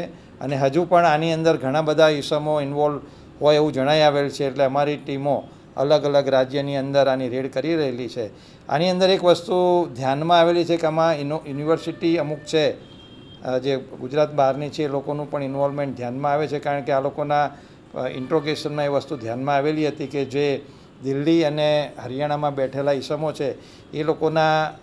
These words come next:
અમુક કોન્ટેક્ટ્સ યુનિવર્સિટીમાં પણ રહેલા છે અને યુનિવર્સિટીની અંદર એમના અમુક માણસો રોકેલા છે, એટલે એ, એમના દ્વારા સર્ટિફિકેટ આપવામાં મદદ કરવામાં આવતી હતી.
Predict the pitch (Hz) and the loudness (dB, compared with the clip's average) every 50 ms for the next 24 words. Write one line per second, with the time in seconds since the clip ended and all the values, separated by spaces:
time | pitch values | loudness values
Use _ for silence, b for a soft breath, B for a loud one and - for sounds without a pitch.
0 | - - - 135 151 160 156 - - 147 143 139 127 156 139 - - 139 131 135 | -14 -10 -6 -4 -4 -4 -4 -2 -4 -4 -2 -2 -2 -4 -4 -4 -8 -10 -8 -4
1 | 139 147 147 143 147 147 - 147 143 156 151 143 156 151 131 135 143 147 147 147 | -4 -4 -4 -4 -6 -10 -8 -6 -4 -4 -2 -2 -2 -2 0 0 0 0 2 2
2 | 151 147 143 160 160 165 - B B B B B - 127 135 139 131 127 131 139 | 2 0 0 -2 -4 -6 -8 B B B B B -10 -8 -6 -6 -6 -6 -4 -2
3 | 156 165 165 160 139 - 160 151 165 151 151 160 156 156 151 156 156 156 135 113 | 0 2 2 2 0 -2 -6 -6 -6 -6 -4 -2 -2 -2 -2 0 2 4 4 2
4 | 101 - B B B B B - 131 147 156 151 147 156 156 127 139 135 135 139 | 0 -4 B B B B B -8 -4 0 0 2 2 0 -2 -2 0 0 2 2
5 | 151 160 143 - 170 151 151 139 - 156 151 143 143 139 139 147 143 143 143 143 | 2 2 2 2 2 2 2 0 0 0 2 4 4 4 4 0 -2 -2 -2 -4
6 | 151 - - 156 160 156 - 156 127 139 156 165 160 151 160 156 156 156 156 147 | -4 -4 -2 -4 -4 -4 -4 -6 -4 0 2 2 4 4 4 6 6 4 4 2
7 | - 147 139 - 160 147 147 156 - 160 160 156 - B B B B B B B | 0 -4 -4 -4 -4 -6 -6 -4 -2 -2 -2 -2 -4 B B B B B B B
8 | - 127 135 - 156 156 151 151 151 151 151 151 160 - B B B B B - | -2 -2 0 2 4 4 4 6 6 4 4 4 2 -2 B B B B B -8
9 | - 131 139 156 160 156 - 156 147 156 156 156 160 156 151 147 143 147 165 160 | -6 0 2 2 2 4 2 2 2 4 4 4 4 4 4 4 2 0 0 0
10 | 156 151 - 175 190 214 220 | 0 0 -2 -4 -4 -6 -8